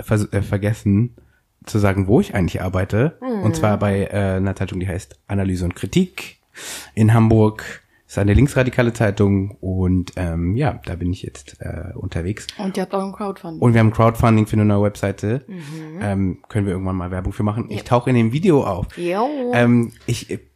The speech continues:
Speaker 1: ja, das war aber so mein dritter Arbeitstag und direkt ein Videodreh und
Speaker 2: Mhm.
Speaker 1: so.
Speaker 3: Mhm.
Speaker 2: Aber es sah gut aus, Paul.
Speaker 1: Danke.
Speaker 2: Ja, hat gut, hast du gut gemacht. Hast du gut Zeitung gelesen? <laughs> Nee, was, du hast noch was gesagt,
Speaker 1: Ich hab
Speaker 2: ne?
Speaker 1: auch was gesagt <laughs> und die anderen so angestarrt. Aber ja.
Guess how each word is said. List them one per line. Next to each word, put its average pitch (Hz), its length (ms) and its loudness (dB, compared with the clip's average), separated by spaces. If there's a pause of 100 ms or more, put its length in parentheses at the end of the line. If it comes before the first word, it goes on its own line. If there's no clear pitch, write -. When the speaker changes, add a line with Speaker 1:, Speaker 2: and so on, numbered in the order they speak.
(460)
Speaker 1:
ja, 104 120 0 (100)
das 117 160 0
war 139 60 8
aber 139 100 6
so 131 80 6
mein 113 160 6
dritter 117 280 2
Arbeitstag 98 680 -2
und 92 160 -4
direkt 98 240 -4
ein 101 100 2
Videodreh 92 640 -2
und 180 120 -4
Speaker 2:
Mhm. 165 40 -2
Speaker 1:
so. 160 300 -6
Speaker 3:
Mhm. 185 480 -4
Speaker 2:
Aber 175 180 2
es 151 240 -6
sah 151 140 -6 (100)
gut - 160 -10
aus, 170 220 -4
Paul. 147 320 -8
Speaker 1:
Danke. - 320 -12 (140)
Speaker 2:
Ja, 160 180 -10
hat 247 500 2
gut, 240 140 0
hast 254 160 -2
du 208 40 4
gut 240 140 2
gemacht. 170 300 0 (500)
Hast 208 140 4
du - 20 -4
gut 247 200 -2
Zeitung 190 260 0
gelesen? 165 380 -4 (240)
<laughs> - 200 -8
Nee, 226 220 4
was, 220 160 0
du 208 60 -2
hast 220 120 0
noch 214 120 -4
was 220 120 -6
gesagt, 208 300 -2
Speaker 1:
Ich 135 60 -4
hab 120 80 -2
Speaker 2:
ne? 120 60 0
Speaker 1:
auch 123 40 2
was 120 140 -2
gesagt 220 300 4 (300)
<laughs> 370 300 2
und 139 140 2
die - 60 6
anderen 143 280 4
so 131 80 0
angestarrt. 123 640 -4
Aber 330 100 0
ja. 370 500 2